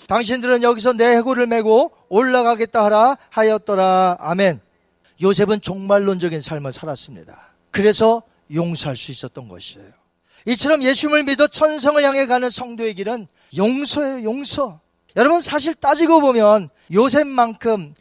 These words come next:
용서하기 힘든 사람도 없었어요. 요셉이 당했던 일을 보면 한 명의 형제들에게 당한 게 아닙니다. 열 명에게 집단적으로 당했어요. 한번 생각해 보세요. 한 명에게, 두 명에게, 형제들에게 배신당한 것도 힘든데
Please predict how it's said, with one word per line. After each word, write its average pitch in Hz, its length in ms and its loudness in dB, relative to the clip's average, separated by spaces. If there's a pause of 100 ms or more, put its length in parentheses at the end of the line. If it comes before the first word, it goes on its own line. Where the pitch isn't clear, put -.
(220)
용서하기 233 720 0
힘든 269 320 -6
사람도 208 400 -4
없었어요. 117 600 -12 (520)
요셉이 269 380 2
당했던 247 540 -2
일을 226 160 0
보면 214 400 -2
한 311 280 -8
명의 285 280 2
형제들에게 240 420 -2
당한 175 300 -6
게 190 80 0
아닙니다. 147 560 -8 (240)
열 294 280 2
명에게 320 380 -2
집단적으로 339 960 0
당했어요. 180 680 -4 (160)
한번 294 180 -8
생각해 359 420 -2
보세요. 147 580 -16 (180)
한 349 260 -4
명에게, 330 360 0
두 220 180 -6
명에게, 269 480 0
형제들에게 277 540 -4
배신당한 247 540 -2
것도 202 280 -8
힘든데 226 580 -8